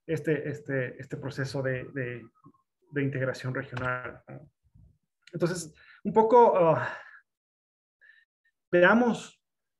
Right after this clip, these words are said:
si es que la parte, desde la parte, desde el punto de vista energético, la región está preparada para afrontar los, los, los procesos de integración regional en, en los otros ámbitos, ¿no? Entonces, eh, bueno, vemos acá que,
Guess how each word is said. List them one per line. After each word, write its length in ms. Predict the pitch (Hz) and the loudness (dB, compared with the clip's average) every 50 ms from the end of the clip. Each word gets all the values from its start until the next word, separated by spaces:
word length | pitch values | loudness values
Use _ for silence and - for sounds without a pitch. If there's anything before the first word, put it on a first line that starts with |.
| _ _ _ | _ _ _
si 120 | - 180 | -6 -6
es 100 | 175 - | -6 0
que 160 | - 180 175 | 2 4 4
la 120 | 165 160 - | 4 4 4
parte, 300 | - - 214 214 202 175 | 2 2 2 2 0 0
desde 160 | 156 165 156 | 2 4 2
la 100 | 151 - | 2 4
parte, 280 | 185 196 190 - 196 | 2 0 0 0 -4
desde 180 | 170 165 135 156 | -4 -2 -4 -4
el 80 | 139 143 | -4 -4
punto 160 | 196 175 180 | -2 0 0
de 40 | 175 | 0
vista 120 | 170 180 | 0 0
energético, 880 | 175 139 135 131 - 165 180 180 175 - - - 139 - - - - _ - - - _ _ - | -2 -2 -4 -2 0 0 0 0 -4 -6 -4 -4 -4 -4 -6 -10 -18 _ -20 -20 -20 _ _ -2
la 80 | 156 156 | 0 0
región 240 | 156 147 - 196 | 0 0 0 0
está 180 | 196 - 180 175 | 0 0 -2 -2
preparada 600 | 180 185 175 175 143 139 147 170 190 196 170 - | -2 -2 0 2 2 4 4 6 6 6 4 2
para 160 | - 135 135 | 0 -2 -4
afrontar 640 | - - - 135 123 123 - 170 190 226 226 - - - - - - _ _ _ - | -4 -6 -8 -10 -6 2 6 6 8 8 6 4 0 -6 -10 -18 -20 _ _ _ -8
los, 460 | 139 139 135 127 - - - - - 143 | -4 -2 -2 -2 -2 -6 -16 -16 -12 -10
los, 280 | 147 131 - - - | -10 -8 -10 -10 -12
los 120 | 147 139 - | -12 -10 -8
procesos 400 | - 147 143 147 151 143 156 147 | -6 -6 -4 -4 -4 -4 -4 -2
de 80 | 147 | -2
integración 440 | 135 135 139 131 127 127 - 147 139 | -2 -2 -2 -2 -2 -2 -4 -4 -4
regional 460 | 139 139 139 - 135 135 139 135 135 | -4 -4 -4 -4 -2 -2 0 0 -2
en, 80 | 135 131 | -4 -6
en 140 | 143 143 139 | -6 -6 -4
los 140 | 139 143 135 | -2 -2 -2
otros 260 | 139 135 135 139 135 | -4 -4 -4 -4 -2
ámbitos, 380 | 135 135 135 131 127 - _ _ _ - | -2 -2 -4 -4 -8 -14 _ _ _ -18
¿no? 220 | - - - - - - - _ _ _ _ | -16 -14 -14 -16 -18 -20 -20 _ _ _ _
Entonces, 600 | - 143 - 135 147 170 160 - - - - - - - | -8 -8 -8 -6 -6 -6 -6 -8 -12 -20 -20 -20 -8 -2
eh, 240 | 165 156 147 139 131 - - - - - - | 0 0 2 0 0 -4 -8 -12 -14 -4 0
bueno, 340 | 185 160 127 120 123 123 135 | 0 0 2 0 -6 -4 0
vemos 240 | 147 160 170 185 165 | 2 4 4 6 4
acá 340 | 143 - - 160 175 180 | 4 4 6 6 6 6
que, 320 | 180 170 151 135 127 - | 4 2 0 0 -2 -6